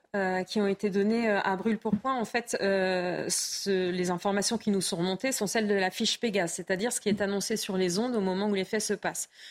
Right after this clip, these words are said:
Selon la procureure, le contrôle se passe à huit heures dix-huit. À huit heures vingt-deux et, euh, quarante-cinq, euh, secondes, il est écrit sur la fiche Pégase.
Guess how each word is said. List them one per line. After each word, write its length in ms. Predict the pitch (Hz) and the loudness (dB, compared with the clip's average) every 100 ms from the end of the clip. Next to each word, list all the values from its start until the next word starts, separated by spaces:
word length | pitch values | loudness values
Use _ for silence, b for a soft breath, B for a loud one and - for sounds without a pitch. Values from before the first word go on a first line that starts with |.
| B | B
Selon 240 | - 185 196 | -6 0 0
la 80 | 185 | 0
procureure, 460 | 247 226 208 247 | 0 0 2 2
le 100 | 240 | 0
contrôle 340 | 214 196 - 214 | 0 -2 -2 -2
se 140 | - | -2
passe 260 | 196 190 180 | -2 -2 -2
à 40 | |
huit 240 | 175 196 | -2 -2
heures 100 | 214 | -2
dix-huit. 400 | 180 165 214 - - B B B | -2 -2 -4 -6 -16 B B B
À 100 | 185 | 0
huit 240 | 185 214 - | 2 2 2
heures 200 | 220 190 | 2 2
vingt-deux 520 | 208 208 196 214 208 - | 2 2 2 2 0 -2
et, 240 | 185 185 | 0 0
euh, 100 | 165 | -2
quarante-cinq, 640 | - 190 185 175 202 190 | -2 -2 -2 -2 -4 -2
euh, 160 | 180 165 | -2 -2
secondes, 460 | 165 208 175 214 269 | 0 0 2 0 0
il 120 | 196 | 0
est 160 | 170 - | -2 -2
écrit 240 | 190 220 | -2 -2
sur 160 | 202 190 | -2 -2
la 100 | 170 | -2
fiche 320 | - 208 - | -2 -4 -2
Pégase. 480 | 190 175 202 254 | 0 2 2 2